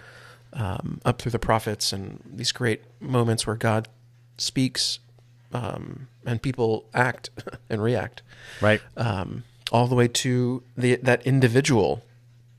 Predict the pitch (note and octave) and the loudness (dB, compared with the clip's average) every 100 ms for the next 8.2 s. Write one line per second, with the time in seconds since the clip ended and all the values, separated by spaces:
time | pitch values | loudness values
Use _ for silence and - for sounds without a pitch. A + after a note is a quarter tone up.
0 | _ _ _ _ _ _ _ _ - A#2 | _ _ _ _ _ _ _ _ 0 2
1 | A#2+ A#2 A#2 - C3 A#2+ A2 A2 B2+ C3 | 2 4 2 4 0 0 0 4 6 6
2 | - - - - - - - - - - | 2 -10 -10 -8 -8 -12 -20 -20 -20 -14
3 | B2 G#2+ G2+ A2 A#2+ - - E2 E2 E2 | -8 -6 -4 -6 -8 -16 -14 -6 -4 -4
4 | D#2+ - - A#2+ B2 F2+ - - - C#3 | -8 -14 -6 -4 -4 -6 -4 -2 2 4
5 | C3 - B2 - C3+ A#2 A2+ - G#2 - | 2 0 0 2 2 2 0 0 -4 -4
6 | A#2+ A#2 A2+ - - A#2+ A#2 A#2 A2 - | -4 -2 -2 -4 -2 0 0 0 -2 -2
7 | - - A2+ G#2+ - - C3+ B2+ B2 A#2+ | -4 -6 -6 -6 -12 -8 -2 0 2 0
8 | A#2 - | -2 -8